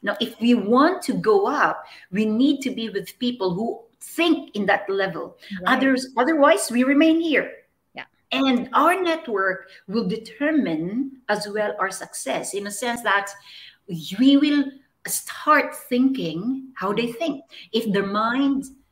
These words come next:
Speaker 1: is programmed to think success, if their mind is wired for abundance, then you start acquiring that as well. And this
Speaker 2: Yes.
Speaker 1: is where, this is one of the things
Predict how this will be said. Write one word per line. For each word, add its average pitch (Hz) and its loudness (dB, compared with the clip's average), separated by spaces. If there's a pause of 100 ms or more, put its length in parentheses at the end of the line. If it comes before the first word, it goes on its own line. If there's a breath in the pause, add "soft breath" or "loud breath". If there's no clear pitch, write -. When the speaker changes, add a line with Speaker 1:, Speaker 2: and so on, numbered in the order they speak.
(120)
Speaker 1:
is - -2
programmed 240 4
to 202 -8
think 269 -4
success, - -8 (300 loud breath)
if 196 -2
their 196 4
mind 226 0
is 185 -6
wired 202 0
for 202 -2
abundance, 180 -4 (220 soft breath)
then 190 -4
you 190 -8
start 190 -4
acquiring 202 -2
that 180 -8
as 180 -10
well. 185 -8 (600)
And 202 -2
this 208 -4
Speaker 2:
Yes. - -12
Speaker 1:
is 190 -10
where, 190 -4
this 240 -6
is - -12
one 233 -2
of 254 0
the 208 -12
things 202 -6